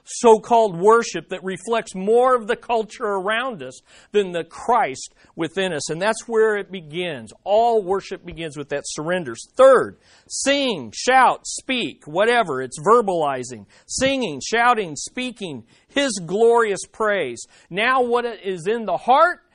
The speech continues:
comes out of the mouth. Okay, so we stand holy in His presence with a surrendered heart, and from that surrendered heart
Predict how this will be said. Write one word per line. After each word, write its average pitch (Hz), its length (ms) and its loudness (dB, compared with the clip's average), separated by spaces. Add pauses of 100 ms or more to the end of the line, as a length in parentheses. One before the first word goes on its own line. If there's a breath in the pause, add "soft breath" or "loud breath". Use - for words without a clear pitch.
(200 soft breath)
comes 254 440 -4
out 254 420 0
of 175 200 -6
the 180 80 -4
mouth. 202 460 -2 (300)
Okay, 202 380 -2
so 190 300 -6 (200 loud breath)
we 165 140 -10
stand 240 560 -2
holy 269 520 0
in 220 120 -4
His 196 200 -12
presence 254 580 -8 (220 soft breath)
with 190 200 0
a 175 80 -8
surrendered 226 640 -2
heart, 233 320 2
and 165 100 -12 (100)
from 233 260 -2
that 247 200 -4
surrendered 214 600 -8
heart 240 360 -2